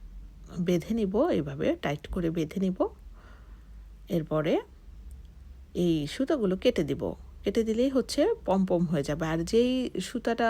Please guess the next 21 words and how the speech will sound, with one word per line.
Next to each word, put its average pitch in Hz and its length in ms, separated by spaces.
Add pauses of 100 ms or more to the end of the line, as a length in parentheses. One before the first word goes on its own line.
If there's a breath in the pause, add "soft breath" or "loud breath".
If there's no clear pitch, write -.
(140)
বেঁধে 190 260 (100)
দিয়েছি 202 340 (120)
ওই 208 80 (260)
লম্বা 208 320
সুতাগুলো 175 520
কিন্তু 175 260
কাটবো 160 320
না, 269 40 (120)
ওগুলা 165 300
রেখে 156 240
দিব। 196 100 (880 loud breath)
ওই 175 100
যে 165 60 (100)
দেখুন 226 300
আমি 175 100 (120)
ধরে 185 220 (100)
কিন্তু 196 220
ওই 175 120
সুতাগুলো 165 420 (100)
রেখে 170 220
দিয়েছি, 202 220